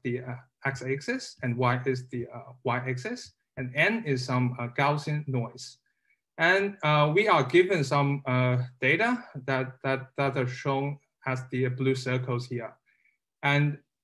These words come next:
we wish to learn the true function sine two pi x from the given data set. So we start with the, uh, y equal to zero, for example, a flat line, and we run the gradient descent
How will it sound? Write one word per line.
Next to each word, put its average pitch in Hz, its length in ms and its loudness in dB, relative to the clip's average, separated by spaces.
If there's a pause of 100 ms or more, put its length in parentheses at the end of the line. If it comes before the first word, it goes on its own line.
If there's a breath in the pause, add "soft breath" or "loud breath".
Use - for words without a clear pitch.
(680)
we 151 160 2
wish 240 340 6
to 147 100 -4
learn 147 420 4
the 127 140 4
true 196 380 -4
function 135 640 -2 (320)
sine 202 480 0
two 131 220 0
pi 127 280 -2
x - 500 -10 (440)
from 139 220 2
the 135 80 4
given 127 400 2
data 120 260 -2
set. 117 360 -14 (680)
So 151 380 0
we 185 140 6
start 262 480 2 (240)
with 139 320 2
the, 127 260 -2
uh, 127 100 -2
y 143 360 4
equal 135 340 -2
to 127 260 -4
zero, 202 540 -2 (560)
for 127 80 -6
example, 127 580 -2
a 135 120 -6
flat 131 480 -4
line, 190 420 -2 (640)
and 131 240 2
we 147 100 4
run 165 380 4
the 147 100 2
gradient 147 500 0
descent 156 500 -2